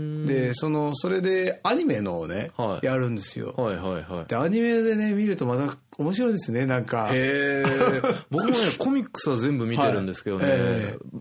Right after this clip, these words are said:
Speaker 1: アニメ何も見てないからよくわかんないんですよね。
Speaker 2: はい。
Speaker 1: やっぱなんかちょっと違いますか？
Speaker 2: なんか、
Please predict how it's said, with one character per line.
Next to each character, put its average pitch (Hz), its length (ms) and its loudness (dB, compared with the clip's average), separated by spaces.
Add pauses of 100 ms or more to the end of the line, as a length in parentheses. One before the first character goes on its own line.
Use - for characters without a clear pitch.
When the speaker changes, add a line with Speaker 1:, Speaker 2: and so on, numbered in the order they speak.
(100)
Speaker 1:
ア 202 160 -2
ニ 247 120 0
メ 240 120 0
何 208 160 -2
も 208 80 -2
見 208 120 -2
て 165 80 -2
な 127 120 0
い 107 60 -2
か 107 60 0
ら 110 60 2
よ 120 60 -2
く 113 80 0
わ 101 80 0
か 117 100 0
ん 113 80 0
な 98 80 0
い - 40 0
ん 131 40 2
で 131 60 2
す 117 100 0
よ 87 120 -4
ね。 87 60 -6
Speaker 2:
は 87 80 -6
い。 - 40 -14
Speaker 1:
や - 60 -4
っ 147 40 -4
ぱ 165 60 -2
な 180 80 0
ん - 20 0
か 160 80 -2
ち - 80 -4
ょ - 40 0
っ - 20 -6
と 143 100 0
違 139 40 0
い 139 40 0
ま 139 100 -2
す - 80 -12
か？ - 120 -10 (180)
Speaker 2:
な 190 200 0
ん 208 100 -2
か、 131 640 2